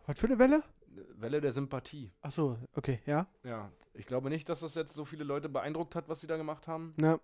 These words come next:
Speaker 2: Naja, mal gucken.
Speaker 1: Paul.
Speaker 2: Ja.
Speaker 1: Ähm, ich hab noch eine Frage. Freust du dich eigentlich schon auf die Zeit mit deiner Tochter, wenn, wenn du Frozen gucken musst? Die
Speaker 2: Äh,
Speaker 1: Ei-,
Speaker 2: wird
Speaker 1: die
Speaker 2: nicht,
Speaker 1: Eiskönigin?
Speaker 2: wird nicht der Fall sein.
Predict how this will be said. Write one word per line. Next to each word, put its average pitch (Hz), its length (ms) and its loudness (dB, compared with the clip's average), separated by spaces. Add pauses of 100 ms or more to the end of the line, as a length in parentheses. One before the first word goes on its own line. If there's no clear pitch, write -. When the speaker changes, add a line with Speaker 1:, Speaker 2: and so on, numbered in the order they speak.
Speaker 2:
Naja, 110 280 -6
mal 95 140 -10
gucken. - 240 -20 (1600)
Speaker 1:
Paul. 175 360 12 (800)
Speaker 2:
Ja. 202 200 0 (640)
Speaker 1:
Ähm, 175 640 6
ich 175 140 2
hab 196 80 6
noch 220 80 6
eine 226 100 6
Frage. 214 400 6
Freust 190 280 6
du 247 40 4
dich 208 120 8
eigentlich 202 200 6
schon 208 140 6
auf 190 80 -2
die 190 100 -2
Zeit 180 220 6
mit 196 140 -2
deiner 180 160 4
Tochter, 180 340 2
wenn, 175 280 2
wenn 151 120 2
du 156 140 2
Frozen 202 480 4
gucken 240 260 0
musst? 254 340 -2 (720)
Die - 60 2
Speaker 2:
Äh, 180 40 4
Speaker 1:
Ei-, 175 100 6
Speaker 2:
wird 170 80 4
Speaker 1:
die 156 60 -4
Speaker 2:
nicht, 175 80 6
Speaker 1:
Eiskönigin? 220 880 4
Speaker 2:
wird 269 180 -12
nicht 120 240 -12 (480)
der 117 80 -20
Fall 113 200 -12
sein. 95 240 -14